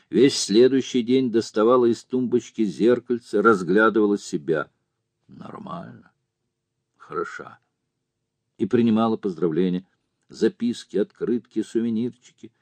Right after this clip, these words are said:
Цветы нельзя. Читала и смеялась от счастья. Наконец-то! Через день принесли Нюкту Нюточку.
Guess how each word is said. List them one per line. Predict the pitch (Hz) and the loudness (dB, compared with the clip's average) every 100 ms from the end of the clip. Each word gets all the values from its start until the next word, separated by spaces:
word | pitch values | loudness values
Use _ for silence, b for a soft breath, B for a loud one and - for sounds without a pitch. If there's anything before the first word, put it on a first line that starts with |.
| _ _ | _ _
Цветы | - - 120 104 127 | -6 2 4 4 0
нельзя. | 135 104 65 65 73 - _ _ _ _ _ _ _ _ _ _ _ _ _ | 0 -4 -4 -4 -6 -8 _ _ _ _ _ _ _ _ _ _ _ _ _
Читала | - 107 95 120 131 127 123 123 | -4 -2 0 2 4 4 2 0
и | - - | -4 -12
смеялась | - 76 76 76 65 - | -14 -10 -8 -6 -8 -12
от | - - | -18 -20
счастья. | - 90 113 - _ _ _ _ _ _ - | -14 -8 -8 -10 _ _ _ _ _ _ -14
Наконец-то! | - - - - - 123 - - _ 107 - _ _ _ _ _ _ _ _ _ _ _ _ _ _ - | -14 -14 -20 -12 -8 -8 -10 -20 _ -20 -20 _ _ _ _ _ _ _ _ _ _ _ _ _ _ 2
Через | 123 120 95 | 6 6 2
день | 82 123 127 | 2 2 2
принесли | - 104 107 - 110 120 113 90 | 0 0 0 -2 0 2 2 2
Нюкту | 107 107 117 98 - - 101 95 - | 0 2 0 -2 -10 -2 0 0 -2
Нюточку. | 107 110 170 165 156 - - 156 | -2 0 0 -2 -4 -6 -4 -4